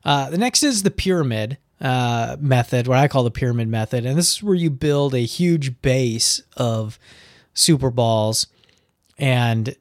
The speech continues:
use the Play-Doh on the outside to hol-, stop them from all rolling apart. And then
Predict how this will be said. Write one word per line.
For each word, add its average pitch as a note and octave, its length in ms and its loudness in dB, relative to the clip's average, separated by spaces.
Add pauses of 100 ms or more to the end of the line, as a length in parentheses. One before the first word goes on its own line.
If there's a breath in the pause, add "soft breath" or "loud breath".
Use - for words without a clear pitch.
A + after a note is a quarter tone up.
(140)
use D3+ 320 0
the C3+ 80 0
Play-Doh D3 840 0
on C3+ 160 2
the B2 140 -2
outside C3+ 840 -2
to A#2 720 -2 (100)
hol-, - 420 -2
stop - 380 0
them C#3 160 0
from C3 180 -2
all B2 240 2
rolling B2+ 440 2
apart. - 500 -4 (380 loud breath)
And C3 120 2
then C#3+ 320 2